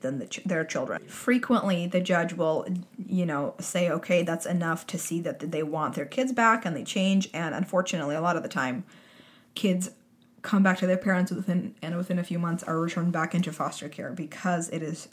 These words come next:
unsafe and the abuse and the neglect continues. And it is not,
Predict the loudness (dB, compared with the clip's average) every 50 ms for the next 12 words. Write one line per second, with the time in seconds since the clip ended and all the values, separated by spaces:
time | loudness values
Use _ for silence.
0 | -6 -4 -2 0 0 0 -2 -2 -2 -2 -2 -4 -6 -8 -6 -4 -2 -2 -2 -2
1 | -2 -4 -4 -4 -8 -10 _ -8 -6 -4 -2 -2 0 0 0 0 -2 -4 -6 -6
2 | -8 -10 -10 -8 -6 -4 -4 -4 -2 -2 -2 -2 -2 -2 -2 -2 -2 -2 -4 -6
3 | -4 -4 -2 0 0 0 2 0 0 -2 -4 -4 -6 -6 -6 -6 -6 -6 -6 -8
4 | -10 -14 -20 -20 -20 -20 -20 -20 -20 -20 -20 -20 -20 _ _ _ _ _ _ 0
5 | 2 4 4 6 6 8 8 8 10 8 6 4 4 2 -2 -8